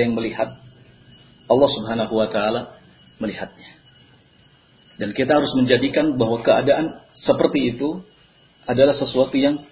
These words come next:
paling kita cintai. Jangan sampai ketika banyak orang semangat, beramal, semangat bertawun, tetapi ketika tidak ada orang, jadi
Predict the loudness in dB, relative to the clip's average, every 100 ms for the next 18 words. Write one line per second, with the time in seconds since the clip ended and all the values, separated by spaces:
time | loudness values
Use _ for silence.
0 | _ -20 -14 -2 2 2 0 0 -4 -6
1 | -16 -20 -20 _ _ _ -6 -4 -4 -8
2 | -16 -20 _ _ _ _ _ -20 -20 -20
3 | _ _ _ _ _ _ _ _ _ _
4 | _ _ _ _ -6 -2 -2 -2 -2 0
5 | -2 -2 -2 -2 0 0 -2 -4 -2 -2
6 | -4 -6 -2 0 0 -2 -4 -6 -20 _
7 | _ -20 -20 -4 0 2 2 -2 -2 0
8 | 2 2 2 0 -2 -2 0 0 0 -2
9 | -4 -2 2 2 2 0 0 -2 -2 0
10 | 0 0 0 0 0 0 0 -2 -6 -16
11 | -6 -2 0 -2 -4